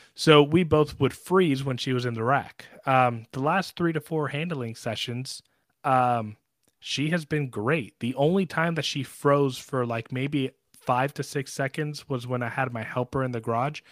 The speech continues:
who was moving around doing other stuff and cleaning. And one time he passed in front of both of us pretty quick, and she kinda froze and looked at him. I stopped, and then she kinda just continued to move. Like, she's moving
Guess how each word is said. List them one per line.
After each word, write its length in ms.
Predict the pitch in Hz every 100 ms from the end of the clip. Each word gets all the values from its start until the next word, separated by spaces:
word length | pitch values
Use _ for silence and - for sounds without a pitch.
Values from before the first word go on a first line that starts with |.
| - _
who 120 | -
was 180 | 123 110
moving 300 | 123 131 135
around 420 | 123 120 123 127
doing 220 | 123 127
other 240 | 127 120 120
stuff 280 | - 127 120
and 140 | 110
cleaning. 460 | - 135 143 165 170 - - _
And 220 | 120 123
one 180 | 127 135
time 300 | 131 135 131
he 160 | 120 123
passed 420 | - 131 123 -
in 100 | 127
front 260 | - 127 117
of 80 |
both 240 | 110 120 -
of 80 | 135
us 140 | 127
pretty 260 | - 139 117
quick, 400 | - 147 160 -
and 100 | 120
she 120 | -
kinda 240 | 123 113 -
froze 300 | - 131 135
and 120 | 120
looked 220 | 113 143 185
at 100 | 156
him. 220 | 196 185 _ _ _ _ _ _ _ _ _ _ _ _ _ -
I 180 | 131
stopped, 640 | 151 - - 160 165 _ - _ _ _ _
and 140 | 143 135
then 100 | 131
she 160 | -
kinda 300 | 139 135 135
just 200 | 135 131
continued 460 | - 123 117 117 117
to 80 | 143
move. 360 | 151 180 107
Like, 140 | 113 110
she's 220 | - 123
moving 300 | 127 123 123